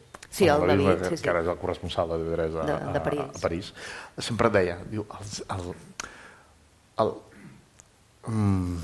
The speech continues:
Speaker 2: és una mica el resum de, del que també diu el meu cap, el, el que m'ha ensenyat aquest ofici, que és el Salvador Cot, que sempre diu allò de, eh, la nostra feina és en els llocs assabentar-te més o menys del que passa i explicar-ho."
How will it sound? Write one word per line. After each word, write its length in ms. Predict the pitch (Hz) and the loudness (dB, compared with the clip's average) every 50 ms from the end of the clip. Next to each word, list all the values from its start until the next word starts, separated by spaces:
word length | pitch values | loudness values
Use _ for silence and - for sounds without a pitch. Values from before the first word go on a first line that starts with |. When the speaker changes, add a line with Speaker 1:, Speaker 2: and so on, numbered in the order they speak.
| 76 - - - - - | -8 -12 -14 -16 -12 -6
Speaker 2:
és 80 | - 107 | 0 4
una 100 | 120 127 | 4 6
mica 160 | 127 123 143 | 8 8 8
el 60 | 131 | 8
resum 400 | 123 120 107 110 117 117 131 120 | 8 8 8 8 8 8 8 8
de, 140 | 104 104 98 92 87 87 87 85 85 - | 10 10 8 8 6 2 0 -2 -2 0
del 100 | - 101 | 0 2
que 80 | 95 104 | 2 2
també 200 | 92 95 98 107 | 4 6 8 8
diu 140 | 123 139 123 | 8 8 6
el 60 | 110 | 6
meu 180 | 98 90 85 87 | 6 4 2 4
cap, 240 | - 127 113 101 - | 6 6 6 6 4
el, 240 | 85 80 78 78 80 - | 0 -2 -2 -4 -6 -8
el 60 | 90 | -6
que 100 | - 92 | -2 2
m'ha 100 | 92 98 | 4 4
ensenyat 360 | 98 - 101 92 92 90 87 | 4 4 4 2 2 2 2
aquest 160 | 87 85 82 | 2 0 -2
ofici, 260 | 85 82 104 104 101 92 | -2 0 0 2 2 2
que 60 | 85 | 2
és 40 | 82 | 2
el 100 | 85 85 | 0 0
Salvador 360 | - - 92 87 80 80 80 | 2 2 2 2 2 0 2
Cot, 200 | 76 104 104 104 - | 4 4 4 4 2
que 80 | 101 | -4
sempre 280 | - 92 87 82 90 90 | -6 -4 -2 0 0 0
diu 160 | 85 82 80 | 0 0 0
allò 200 | 80 80 82 80 82 | 0 2 2 2 4
de, 140 | 87 87 78 | 4 4 2
eh, 1000 | 73 - - - - - - - - - - - - - - - - - - - - - - | 2 -2 -8 -12 -10 -10 -10 -10 -10 -12 -14 -14 -14 -12 -10 -8 -8 -8 -10 -12 -10 -4 0
la 80 | 123 | 2
nostra 220 | 120 123 120 - 131 | 4 4 4 6 6
feina 220 | 123 127 139 147 | 8 8 8 8
és 80 | 143 123 | 8 6
en 120 | 120 113 | 6 6
els 160 | 113 113 101 107 | 4 4 4 8
llocs 400 | 120 127 131 - - - - - - | 8 8 8 8 4 0 -4 -2 -2
assabentar-te 600 | 107 - - 104 107 104 104 120 113 117 - 101 | -2 -2 0 2 2 2 4 2 2 2 2 2
més 160 | 98 98 98 | 2 2 2
o 40 | 104 | 2
menys 160 | 107 104 101 | 2 4 2
del 80 | 107 92 | 2 0
que 80 | 101 | -2
passa 200 | 92 92 - - 120 | -2 -2 -2 0 0
i 20 | |
explicar-ho." 600 | 107 101 110 87 76 - - - - - - - | -2 -2 -2 -6 -6 -6 -8 -12 -12 -14 -18 -20